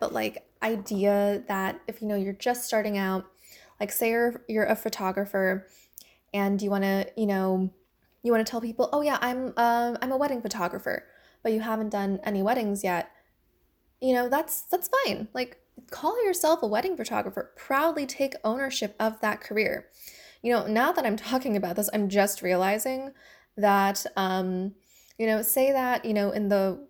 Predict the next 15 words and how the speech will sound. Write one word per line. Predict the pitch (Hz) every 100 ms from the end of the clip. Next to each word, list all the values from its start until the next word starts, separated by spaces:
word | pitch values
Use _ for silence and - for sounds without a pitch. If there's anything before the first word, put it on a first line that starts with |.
| _
wedding | 202 196 190
photographer | 196 196 190 190 196 190
example, | 190 196 190 180 190 196 214 - _ _ _ -
um, | - 240 233
maybe | 214 240
you | 262
decided | 254 254 226 247 240
that | 214 220 -
you | 226
wanted | 214 220
to |
be | 233
a | 226
wedding | 180 190
photographer | 202 233 247 240 262 330